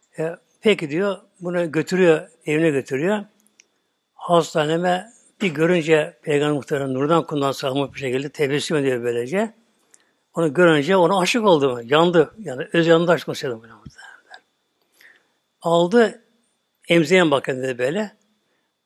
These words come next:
Sol memesini verdi. E, al-, almadı Peygamber, emmedi muhtemelen.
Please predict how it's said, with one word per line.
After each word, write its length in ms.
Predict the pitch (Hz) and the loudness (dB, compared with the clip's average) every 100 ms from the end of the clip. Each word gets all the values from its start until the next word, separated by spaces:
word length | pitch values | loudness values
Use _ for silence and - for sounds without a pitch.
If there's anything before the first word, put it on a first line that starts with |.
| _ | _
Sol 320 | - - 208 | -12 2 4
memesini 400 | 202 180 143 170 | 6 4 2 2
verdi. 420 | 147 151 214 233 - _ _ _ - | 2 2 2 -2 -4 _ _ _ -10
E, 140 | 175 | -10
al-, 320 | 190 180 180 151 | -6 -4 -4 -4
almadı 300 | 165 156 135 | -2 -2 -4
Peygamber, 400 | 131 - - 165 | -12 -18 -14 -14
emmedi 220 | 131 120 - | -14 -16 -20
muhtemelen. 320 | _ - | _ -20